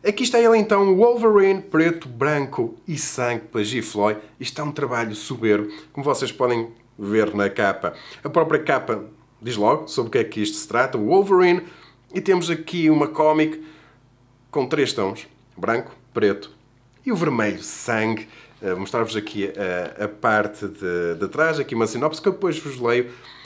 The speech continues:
conforme vou mostrando aqui algumas, eh, algumas páginas. Eh, mostrar-vos aqui a, a lombada, para vocês terem aqui uma percepção. Wolverine, preto, branco e sangue.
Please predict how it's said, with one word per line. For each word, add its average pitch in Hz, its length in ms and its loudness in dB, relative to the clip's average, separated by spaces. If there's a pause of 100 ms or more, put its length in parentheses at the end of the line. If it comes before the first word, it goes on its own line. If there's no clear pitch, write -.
(140)
conforme 113 460 0
vou 117 140 0
mostrando 101 880 -2 (1000)
aqui 113 200 -8
algumas, 123 440 0
eh, 85 440 -2
algumas 110 420 0
páginas. 107 680 0 (300)
Eh, 127 220 2 (360)
mostrar-vos 165 400 -2
aqui 151 380 -2
a, 131 840 0
a - 40 -4
lombada, 120 600 0 (880)
para 101 80 -18
vocês - 240 -16
terem 104 200 -8
aqui 104 180 -12 (160)
uma 104 180 -6
percepção. 135 540 -4 (800)
Wolverine, 165 720 4
preto, 131 520 2
branco 110 480 0 (160)
e 113 120 -6
sangue. 110 500 -2